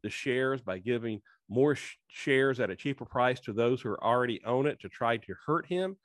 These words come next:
So you can tell this is a fight. I continue to watch it because I think social media is a platform that, uh, uh, it's a love-hate platform for me. You've gotta have it if you're going to be in this type of business or if you're going to,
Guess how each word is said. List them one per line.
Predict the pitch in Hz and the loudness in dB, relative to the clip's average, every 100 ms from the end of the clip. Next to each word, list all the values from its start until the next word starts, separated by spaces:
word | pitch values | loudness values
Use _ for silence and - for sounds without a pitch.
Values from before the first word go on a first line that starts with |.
| _ _ _ | _ _ _
So | - | -6
you | 113 131 | -2 -2
can | 131 | -2
tell | - 135 127 | 0 0 0
this | 131 110 | -2 -8
is | 80 | -14
a | - | -6
fight. | - 147 175 - _ _ _ _ | 2 2 2 -4 _ _ _ _
I | - 147 | -4 -2
continue | 120 - 170 156 | -4 -2 0 2
to | 139 | 4
watch | 143 156 - | 6 4 0
it | 160 | -10
because | 117 123 113 | -6 -2 0
I | 113 | 0
think | 139 120 | -2 -4
social | - 139 - | -2 -2 -2
media | 131 135 139 101 | -2 -2 -2 -2
is | 110 | -4
a | 101 | -4
platform | - 131 - - 135 127 117 | 0 0 0 0 0 0 2
that, | 110 107 - 113 | 2 2 -2 0
uh, | 107 98 - _ - - _ - | 2 2 -2 _ -20 -20 _ -6
uh, | 92 92 - _ | -4 -4 -6 _
it's | 101 107 | -8 -2
a | |
love-hate | 117 147 127 151 - | 4 4 4 0 2
platform | 139 127 - 139 127 | 2 2 0 -2 -2
for | 120 | -2
me. | 131 156 135 135 _ _ _ | 0 2 -2 -6 _ _ _
You've | 98 92 | -10 0
gotta | 131 139 | 4 4
have | 123 147 147 143 | 2 4 4 2
it | 117 | -4
if | 110 - | -8 -6
you're | 113 113 | -4 -4
going | 120 120 127 123 | 0 2 2 0
to | 113 | -4
be | 107 123 123 117 | -2 -2 -2 -4
in | 117 101 | -4 0
this | 135 131 | 0 0
type | 131 131 131 | -2 -2 -2
of | 120 | -2
business | 123 131 139 131 | 0 0 -6 -6
or | 110 104 | -4 -4
if | 98 | -6
you're | 98 98 | -6 -6
going | 101 113 113 | -2 -2 -2
to, | 113 104 | 0 -2